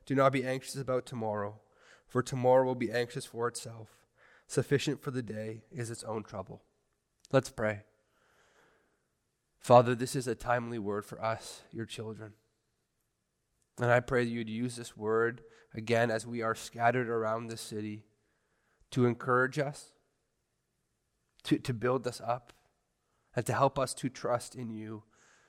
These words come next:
in a real and, and tangible way in these uncertain times. We pray this in Jesus' name. Amen. Well, this morning I want to begin with the help of Don Carson, a Bible scholar and teacher,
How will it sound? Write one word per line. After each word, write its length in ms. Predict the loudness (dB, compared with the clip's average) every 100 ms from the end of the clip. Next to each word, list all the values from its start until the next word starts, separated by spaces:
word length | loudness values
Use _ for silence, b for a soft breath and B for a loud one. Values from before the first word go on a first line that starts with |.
| b b b 0
in 80 |
a 60 | 2
real 880 | 2 2 6 6 6 2 -2 -4 -10
and, 160 | -18 -18
and 220 | -18 -12
tangible 680 | -8 0 2 2 0 -2 -2
way 400 | -2 -4 -8 -10 -12
in 200 | -12 -6
these 180 | -6
uncertain 500 | -6 -10 -6 -6 -6
times. 480 | -16 -14 -14 -16 -20 _ _ b b b b _
We 80 | -4
pray 180 | 0 -2
this 160 | -2
in 80 | -8
Jesus' 360 | -8 -8 -10 -10
name. 240 | -12 -12 -16 _ _ _ -12 -4
Amen. 440 | -2 -2 -4 -6 -10 _ _ _ _ _ _ _ _ _ B B B
Well, 100 | 4
this 320 | 6 6 6
morning 320 | 8 10 12
I 80 | 10
want 220 | 10 8
to 60 | 6
begin 580 | -2 0 0 2 0
with 80 | 0
the 80 | 0
help 280 | 4 2 2
of 260 | 0 0 6
Don 260 | 10 10
Carson, 600 | 6 2 2 2 0 0 0
a 240 | -4 -2
Bible 380 | 6 6 6 0
scholar 400 | 2 4 4 2
and 100 | 0
teacher, 540 | -4 -4 0 0 -2